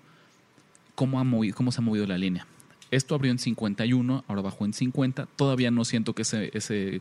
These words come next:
crucemos algún número clave que me dé miedo a apostar. Todavía le encuentro valor en cincuenta. Pero esto ha ocurrido a pesar de que el ochenta y ocho por ciento del dinero está con,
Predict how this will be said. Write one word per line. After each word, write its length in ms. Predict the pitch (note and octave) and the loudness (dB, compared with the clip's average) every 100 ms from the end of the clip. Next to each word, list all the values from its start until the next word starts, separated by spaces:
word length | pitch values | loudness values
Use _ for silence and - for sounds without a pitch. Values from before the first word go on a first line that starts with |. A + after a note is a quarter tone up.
| - | -4
crucemos 440 | G2+ G2 A2 A2+ | -4 0 0 0
algún 220 | G2+ G2+ A2 | -2 0 2
número 240 | G#2+ G2 | 2 0
clave 280 | - G2+ G2+ | -2 -2 -2
que 120 | G2 | -2
me 100 | F#2+ | 0
dé 100 | F#2+ | 2
miedo 480 | G2 G2 F#2 F2 E2 - - - - | 2 2 2 0 -4 -12 -20 -16 -8
a 80 | |
apostar. 360 | F#2+ F#2 - B2 | -6 -6 -4 -4
Todavía 200 | A2 G2+ | 0 0
le 60 | F#2+ | 0
encuentro 280 | G2+ G2 | -2 -2
valor 200 | F2+ F#2+ | -2 0
en 100 | G2 | -2
cincuenta. 580 | - G2+ G2 A2 G2+ C#3+ - - - - - - _ _ | -4 -4 -2 -2 -2 -6 -8 -20 -20 -20 -20 -20 _ _
Pero 160 | A#2 C#3 | 2 2
esto 220 | - G3+ | 0 -4
ha 20 | |
ocurrido 580 | - C3+ A#2+ A#2+ A#2 - | 0 2 4 4 2 -2
a 100 | - | -8
pesar 360 | - A2 A#2+ C3+ | -4 -2 0 0
de 80 | C#3+ | 0
que 120 | A#2 | 0
el 100 | G2+ | 0
ochenta 360 | F#2+ G#2 G2 G2 | 0 -2 -2 -2
y 80 | |
ocho 220 | A2+ - D3+ | -2 -2 -4
por 160 | A2 | -4
ciento 500 | - G#2 G2 G#2+ - - | -2 -2 -2 -4 -6 -12
del 300 | G2+ F#2+ F#2 | -8 -6 -4
dinero 440 | G2 G#2 G2+ A2 - | -2 -2 -2 -4 -6
está 340 | G2+ - F#2 F#2 | -10 -6 -6 -6
con, 400 | - F#2+ F#2+ | -4 -2 0